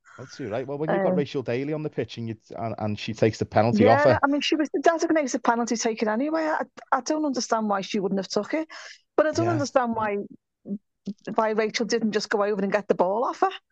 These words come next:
Speaker 1: Yeah, well, I, I, I see, I saw it. I, I won't repeat the exact words that were used, but <laughs> there was a,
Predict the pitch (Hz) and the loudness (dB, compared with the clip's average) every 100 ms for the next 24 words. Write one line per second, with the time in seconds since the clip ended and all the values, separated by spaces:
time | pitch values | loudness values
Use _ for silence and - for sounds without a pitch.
0 | _ _ - 147 214 185 - - - 190 | _ _ 4 6 8 4 -6 0 6 8
1 | - - 180 - 185 - - 165 - 202 | 8 6 6 8 6 6 4 4 6 6
2 | 208 185 127 127 - 113 131 147 131 117 | 8 8 6 4 0 0 2 2 0 -4
3 | 110 117 101 - 110 - 135 120 - 107 | -4 -2 -2 0 -2 2 2 2 0 0
4 | 113 107 92 - - - 175 - | 0 -2 -2 -4 0 2 4 4